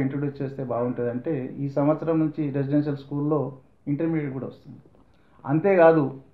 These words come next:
కస్తూర్బా కేజీబీవీలలో కూడా intermediate introduce చేయాలని నేను అనుకున్నా. ఈ విషయము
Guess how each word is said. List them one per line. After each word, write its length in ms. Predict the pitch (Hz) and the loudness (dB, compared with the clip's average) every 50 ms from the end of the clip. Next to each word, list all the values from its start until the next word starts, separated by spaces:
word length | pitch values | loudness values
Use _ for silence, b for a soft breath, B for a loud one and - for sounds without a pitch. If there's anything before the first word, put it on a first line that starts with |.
| - 151 | -4 -4
కస్తూర్బా 540 | 147 - - - 208 202 196 190 190 175 147 147 - - - - _ _ _ _ _ _ _ _ _ _ _ _ _ - | -4 -4 -2 0 0 2 4 6 6 6 6 4 0 -6 -14 -20 _ _ _ _ _ _ _ _ _ _ _ _ _ 2
కేజీబీవీలలో 840 | 165 190 185 196 208 185 175 185 175 175 165 160 156 151 147 151 147 147 147 | 2 4 4 4 2 2 2 2 2 4 4 4 4 4 4 4 2 4 4
కూడా 140 | 143 - - - - - - - - - _ _ - _ _ 147 156 | 2 2 2 0 -6 -14 -20 -20 -20 -20 _ _ -20 _ _ -2 0
intermediate 460 | 170 214 208 202 202 202 196 185 175 165 | 2 2 2 4 4 2 2 2 0 0
introduce 360 | 160 185 180 175 160 151 147 | 0 -2 -2 -4 -4 -2 0
చేయాలని 480 | 156 151 151 151 151 151 151 165 170 151 143 139 - - - - 139 | 4 6 6 6 6 4 2 2 0 0 -2 -2 -6 -12 -10 -4 -2
నేను 180 | 139 135 139 131 127 135 - - - _ _ _ _ _ _ _ _ _ - 127 | 0 0 0 0 -2 -4 -8 -12 -20 _ _ _ _ _ _ _ _ _ -4 -2
అనుకున్నా. 380 | 156 165 165 175 175 180 185 190 - - - _ _ - - _ _ _ _ _ _ _ _ - - 143 151 | -2 0 0 -2 0 2 2 0 0 -4 -10 _ _ -20 -20 _ _ _ _ _ _ _ _ -16 -8 -4 -2
ఈ 40 | 151 151 143 | 0 0 0
విషయము 340 | 147 - 180 185 175 175 170 | 0 4 4 4 4 4 2